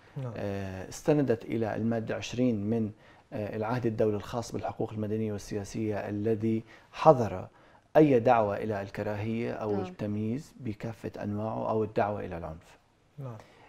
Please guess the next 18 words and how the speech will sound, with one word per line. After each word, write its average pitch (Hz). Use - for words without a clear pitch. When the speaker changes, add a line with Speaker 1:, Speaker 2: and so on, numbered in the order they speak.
Speaker 2:
من 123
جهة 147
أخرى، 135
آم، 110
ال-، 107
على 110
المستوى 127
الوطني 120
أيضا 151
لا 127
يوجد 139
تعريف، 117
آه، 107
قانوني 123
علمي 117
جامع 117
شامل 107
مانع 117